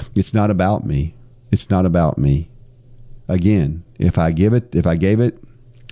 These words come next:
to God, thanking him for me, for having me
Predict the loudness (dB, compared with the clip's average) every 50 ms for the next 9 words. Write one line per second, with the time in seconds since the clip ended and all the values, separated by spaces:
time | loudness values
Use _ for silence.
0 | -18 -4 -2 -2 0 0 0 0 0 0 0 -2 -2 0 0 0 2 2 2 2
1 | 4 2 2 2 2 2 2 4 4 4 4 4 2 0 -4 _ -20 -20 -20 -20
2 | -20 -14 -8 -4 -2 0 0 2 2 2 2 2 2 2 0 0